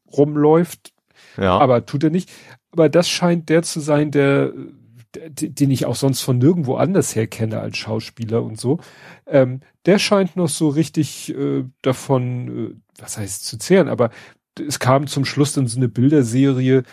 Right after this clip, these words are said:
Speaker 1: weißt du, so, äh, immer wo ein paar Schauspieler aus der Filmreihe vor so einem Sch-, vor so einer Fotowand stehen und saß im Hintergrund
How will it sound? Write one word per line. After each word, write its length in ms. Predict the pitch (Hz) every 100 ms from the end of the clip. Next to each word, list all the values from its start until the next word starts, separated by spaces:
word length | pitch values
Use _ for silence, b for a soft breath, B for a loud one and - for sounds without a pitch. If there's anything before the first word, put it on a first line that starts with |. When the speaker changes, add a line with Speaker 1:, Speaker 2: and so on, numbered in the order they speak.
| b b
Speaker 1:
weißt 220 | 113 -
du, 40 |
so, 580 | 117 110 117 113 113 117
äh, 640 | 123 127 120 117 117 - - _ _ -
immer 240 | 135 139 107 120 - - - -
wo 140 | 127
ein 160 | 117 117
paar 220 | - 123
Schauspieler 720 | - 120 135 - 139 131 131 127
aus 240 | 127 -
der 560 | - 123 123 120 120 117
Filmreihe 760 | - 127 127 120 120 123 120 B B B
vor 220 | - 135
so 100 | 113
einem 80 | 117
Sch-, 320 | 110 - - 151 143 135 123
vor 220 | - 127
so 100 | 127
einer 140 | 127
Fotowand 760 | 117 - - 143 156 139 135 131
stehen 240 | - 127
und 220 | 117 113
saß 320 | 123 131 127
im 80 | 143
Hintergrund 340 | 123 135 131